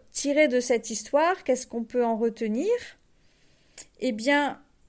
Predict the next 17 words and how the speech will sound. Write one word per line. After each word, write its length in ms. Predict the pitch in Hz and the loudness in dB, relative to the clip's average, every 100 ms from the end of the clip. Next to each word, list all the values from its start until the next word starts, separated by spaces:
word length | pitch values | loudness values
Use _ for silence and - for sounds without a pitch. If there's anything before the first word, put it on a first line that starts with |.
| - | -16
d'abord, 800 | 214 208 208 202 294 285 302 311 | -10 -10 -10 4 6 6 6 6
dans 240 | 269 269 269 | 4 2 2
un 80 | 254 | 0
premier 460 | - 269 262 262 | 0 0 2 0
temps, 480 | 262 285 285 277 - - | 0 0 0 -2 -6 -6
cette 340 | - 240 247 | -2 -2 -2
histoire 520 | 240 - 254 269 262 | -6 -4 2 4 4
va 380 | 233 233 226 - - | 2 0 0 -2 -6
nous 220 | 226 262 | -4 0
montrer 400 | 269 277 - 285 | 0 0 0 0
une 120 | 262 | 0
fois 200 | 277 254 | 0 0
de 120 | 247 | 0
plus 640 | 247 - 262 247 247 - - _ _ _ - | -4 -6 -6 -4 -6 -8 -12 _ _ _ -4
la 160 | 220 | -4
force, 800 | 233 302 285 285 - - - - - | 0 4 4 4 0 -6 -6 -8 -8
l'intelligence, 1200 | 214 247 240 262 240 247 262 269 269 262 - - | -2 -2 0 -2 -2 -2 0 2 0 -2 -6 -8